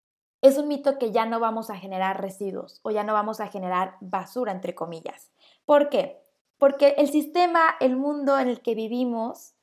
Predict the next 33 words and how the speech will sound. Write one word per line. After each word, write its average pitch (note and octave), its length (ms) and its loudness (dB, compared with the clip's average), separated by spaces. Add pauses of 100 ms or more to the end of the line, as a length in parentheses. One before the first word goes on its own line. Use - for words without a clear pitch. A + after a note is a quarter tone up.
(600)
pues C4+ 320 6
no D#4 180 -4
que B4+ 80 -4
esté A4+ 200 -4
diseñado, A3+ 960 -2
pero A3 400 0
estam-, B3+ 500 -4
estamos D4 760 -6 (240)
acostumbrados A3 720 0
y A#3 40 0
acostumbradas A3 800 0 (400)
a A3 100 2
generarlo, G#3+ 840 2
la G3 180 0
verdad. G3+ 420 0 (380)
Si - 180 -2
bien E4 240 2
siento F#4 380 -6
que C#4 260 0
han B3 200 0
habido C#4+ 400 4
cambios, G#3+ 640 0
y G#3 480 -6
mencioné A3 380 -4
las B3+ 140 6
tiendas C4+ 260 0
a A#3+ 60 2
granel F#3+ 360 0 (340)
como A3 260 -2
un G#3+ 100 -2
ejemplo, G#3+ 560 0
ya B3 380 4 (180)
creo, B3+ 220 2